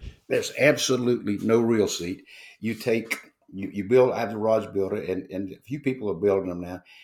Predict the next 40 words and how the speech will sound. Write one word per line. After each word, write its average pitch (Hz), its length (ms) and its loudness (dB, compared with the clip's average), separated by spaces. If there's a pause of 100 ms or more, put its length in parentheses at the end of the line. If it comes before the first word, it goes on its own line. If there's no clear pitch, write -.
(160)
I 131 60 -6
take 135 240 -6
electrical 113 500 -6
tape, - 320 -14 (420)
and 95 200 -4
I 87 60 -4
mark, 101 340 -4
mark 95 260 -4
where 98 140 -4
I 98 40 -4
want 104 200 -6
to - 100 -12
put - 100 -14
the 107 60 -12
reel, 104 280 -8
and 95 120 -4
I 95 140 -6
tape 123 300 -8
'em 110 140 -10
to 110 100 -10
the 135 100 -16
handle. 90 500 -14
There's 85 320 -8
absolutely 98 720 -6
no 98 280 0
deflection. 104 800 -10 (560)
There's 87 280 -6
no, 98 420 2 (420)
uh, - 220 -12 (280)
you 107 160 -4
feel 131 260 6
the 101 60 0
bite. 80 380 -4
Anything 123 420 -2
touches 95 380 -6
it, - 160 -14
you're 95 100 -14
gonna 87 160 -12
feel 73 240 -20
it. - 100 -20